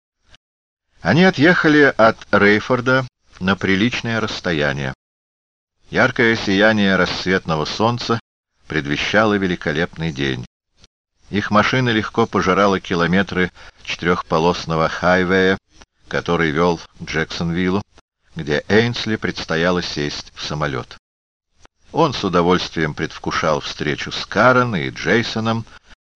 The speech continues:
и все маленькие радости семейного праздника.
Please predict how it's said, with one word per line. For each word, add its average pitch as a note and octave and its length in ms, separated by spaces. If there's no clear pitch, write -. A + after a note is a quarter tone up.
и B2 120
все E3+ 260
маленькие C#3 560
радости G2 580
семейного D2 600
праздника. B1+ 600